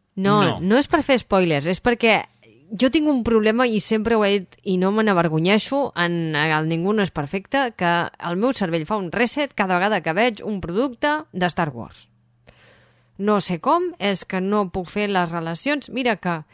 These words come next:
Speaker 1: altres sèries són molt més complicades, altres, mm, per exemple, Dark, hi puc relacionar, i Star Wars és que se m'oblida, se m'oblida qui és pare de qui, qui és la mare de qui, qui és el germà, qui és el cosí, i en quina època estem i en quin planeta.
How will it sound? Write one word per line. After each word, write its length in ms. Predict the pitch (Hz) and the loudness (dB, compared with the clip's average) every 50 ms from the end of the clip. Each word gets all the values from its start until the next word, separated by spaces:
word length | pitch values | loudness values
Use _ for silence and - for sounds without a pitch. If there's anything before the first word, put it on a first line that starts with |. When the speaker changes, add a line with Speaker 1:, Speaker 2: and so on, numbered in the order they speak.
| - - - - _ _ | -20 -20 -20 -20 _ _
Speaker 1:
altres 360 | - 214 196 - 185 175 - | -2 -2 -2 -2 -6 -6 -4
sèries 240 | 190 185 175 160 160 | -2 -2 -2 -2 -2
són 220 | - 220 214 190 180 | -2 -2 -2 -2 0
molt 160 | 170 170 165 | -2 -2 -2
més 160 | 165 165 156 - | -2 -4 -4 -6
complicades, 760 | - 165 160 147 151 143 - - 151 165 202 285 370 370 - - | -8 -10 -10 -8 -10 -10 -6 -4 -4 -2 -2 -2 -4 -4 -8 -10
altres, 380 | - - - - 104 98 - - - _ - | -12 -12 -12 -12 -12 -14 -14 -14 -16 _ -20
mm, 640 | 73 76 - - - - - 131 139 - - - - | -20 -20 -20 -20 -20 -20 -20 -20 -20 -20 -20 -14 -12
per 120 | 143 135 | -10 -8
exemple, 260 | 127 151 147 131 143 131 | -6 -6 -6 -4 -6 -4
Dark, 380 | 117 135 165 240 - - _ - | -2 -2 -2 -2 -4 -8 _ -20
hi 140 | - - 156 | -16 -16 -14
puc 240 | 139 - 139 139 | -14 -12 -14 -8
relacionar, 540 | 135 160 147 139 139 - 160 160 226 311 359 - - - - - - _ _ 208 | -6 -6 -4 -4 -4 -6 -2 -2 -2 -2 -2 -4 -10 -20 -20 -20 -20 _ _ -4
i 80 | 208 208 | -2 -2
Star 280 | 185 - - 294 294 254 | -2 -2 -4 -4 -4 -2
Wars 320 | 277 330 359 320 - - | -2 -2 -2 -4 -6 -8
és 160 | - - - | -10 -10 -10
que 100 | - 240 | -8 -8
se 140 | - 233 233 | -6 -4 -4
m'oblida, 400 | 240 247 277 320 262 175 175 214 - _ _ | -4 -4 -2 -4 -4 -4 -6 -10 -14 _ _
se 160 | - - 233 | -6 -2 0
m'oblida 380 | 226 214 185 165 156 156 180 190 | 0 0 0 -2 -4 -4 -6 -6
qui 80 | - 156 | -6 -8
és 140 | 139 - - | -10 -10 -8
pare 160 | - 170 156 | -8 -8 -6
de 80 | 135 139 | -8 -8
qui, 140 | - - 302 294 | -4 -4 -4 -2
qui 140 | - 214 | 0 0
és 80 | 180 151 | 0 0
la 100 | 143 135 | 0 -2
mare 220 | 143 151 147 135 | -2 -2 -2 -2
de 80 | 127 135 | -4 -6
qui, 160 | - - 302 302 | -4 -4 -6 -4
qui 140 | - 196 | -4 -6
és 80 | 147 139 | -6 -6
el 80 | 131 127 | -6 -6
germà, 240 | 147 147 180 254 269 | -6 -4 -4 -4 -4
qui 80 | - | -4
és 80 | 185 160 | -6 -8
el 140 | 170 151 151 | -8 -8 -8
cosí, 320 | - 185 190 226 330 349 - - - - - - - - _ | -12 -8 -4 -2 -2 -2 -2 -6 -14 -20 -20 -20 -20 -10 _
i 540 | 208 208 214 208 202 196 190 185 185 185 185 | -2 0 2 2 2 2 0 2 2 2 4
en 160 | 175 175 180 175 | 2 2 0 -2
quina 180 | 247 262 233 208 | 0 0 0 0
època 300 | 170 156 170 - 185 175 | 0 -2 -4 -4 -4 -4
estem 320 | - - - 339 359 330 | -4 0 2 2 2 4
i 80 | 294 240 | 2 0
en 80 | 202 | 0
quin 160 | 175 226 220 190 | 0 0 -2 0
planeta. 600 | - 190 175 147 139 120 110 - - 104 104 113 | 0 0 0 0 -2 -4 -6 -10 -14 -16 -16 -16